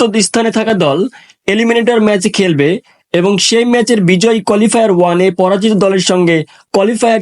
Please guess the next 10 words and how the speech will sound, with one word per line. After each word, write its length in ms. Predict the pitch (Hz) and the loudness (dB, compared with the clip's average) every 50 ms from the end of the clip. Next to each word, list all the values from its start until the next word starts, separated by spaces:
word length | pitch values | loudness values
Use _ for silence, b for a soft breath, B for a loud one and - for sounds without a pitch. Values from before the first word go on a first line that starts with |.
| 185 | -4
টু 100 | - 208 196 185 175 | -4 -4 -2 -2 -2
এ 20 | |
মুখোমুখি 520 | 170 170 190 196 - 208 208 190 156 151 143 | 0 -2 -2 0 2 2 2 2 0 0 0
হবে। 320 | 131 117 101 82 101 85 67 - 165 165 - _ _ _ _ _ _ _ _ _ B B B B B B B B B B _ - | 0 0 0 0 0 -2 -2 -4 -10 -16 -20 _ _ _ _ _ _ _ _ _ B B B B B B B B B B _ -2
অন্যদিকে 480 | 202 220 240 262 240 262 262 226 269 262 247 - | -2 0 0 0 0 0 0 0 0 -2 -2 -2
চেন্নাই 380 | 233 233 233 240 247 254 254 226 | -2 -2 0 0 0 0 0 0
সুপার 300 | - 254 226 262 262 247 | -2 -2 -2 0 -2 -2
কিংস, 300 | 214 - 220 190 202 196 - | -2 -2 -2 -2 -2 -2 -2
রাজস্থান 500 | 185 185 190 190 202 233 220 - 254 247 233 | 0 0 0 0 0 -2 -2 0 -2 0 0
রয়্যালস, 340 | 214 240 247 233 185 180 | 0 2 2 0 0 -2